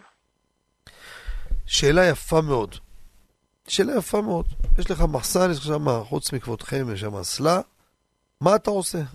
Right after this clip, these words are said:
מה, אתה כל פעם תצא החוצה, אתה רוצה לשתות, רוצה לברך, רוצה לקרוא תהילים במחסן תוך כדי העבודה. זה ברור שאם אתה עושה מחיצה, כמו שתיארת, לכסות אותה לגמרי, זאת אומרת, אתה עושה אותה כרשות נפרדת,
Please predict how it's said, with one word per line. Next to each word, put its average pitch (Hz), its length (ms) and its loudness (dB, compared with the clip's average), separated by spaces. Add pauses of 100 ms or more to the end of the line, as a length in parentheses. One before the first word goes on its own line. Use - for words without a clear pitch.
(100)
מה, 113 100 -10
אתה - 80 -10
כל 147 60 0
פעם 143 80 0
תצא 123 280 -4
החוצה, 165 340 0
אתה 127 140 -4
רוצה 107 180 -8
לשתות, 151 420 -2
רוצה 113 240 -6
לברך, 131 380 2
רוצה 123 220 -8
לקרוא 139 200 -4
תהילים 156 340 0
במחסן 143 420 -4
תוך 131 180 -8
כדי 147 140 0
העבודה. 147 300 0 (1000)
זה 165 240 6
ברור 190 460 2
שאם 165 220 0
אתה 147 160 -2
עושה 139 280 0
מחיצה, 135 520 -4 (500)
כמו 147 180 0
שתיארת, 139 600 -2
לכסות 110 540 -4
אותה 123 200 -2
לגמרי, 98 520 -6
זאת 101 200 -16
אומרת, 135 160 -6
אתה 120 120 -10
עושה 120 220 -2
אותה 131 220 0
כרשות 135 540 -4
נפרדת, 110 520 -10